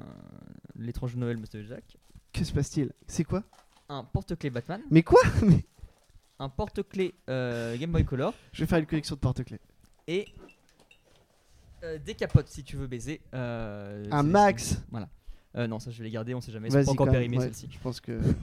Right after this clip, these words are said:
Speaker 1: Hop, et je crois que c'est tout.
Speaker 2: Merci, mais c'est, c'est vraiment un sponsor ?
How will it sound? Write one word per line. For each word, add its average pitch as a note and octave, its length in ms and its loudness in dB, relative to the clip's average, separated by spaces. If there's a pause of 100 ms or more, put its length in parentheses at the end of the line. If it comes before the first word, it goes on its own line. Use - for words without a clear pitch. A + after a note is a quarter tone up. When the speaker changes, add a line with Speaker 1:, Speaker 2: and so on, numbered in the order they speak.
(360)
Speaker 1:
Hop, F#3 80 -10 (240)
et C#3+ 120 -6
je C3+ 80 -6
crois A3+ 140 -8
que - 80 -12
c'est E3 120 -8
tout. F3 80 -10 (500)
Speaker 2:
Merci, D#3+ 440 6
mais F3 300 6
c'est, F3 220 0
c'est F3 180 6
vraiment G3+ 320 4
un F3+ 80 6
sponsor ? C4+ 480 0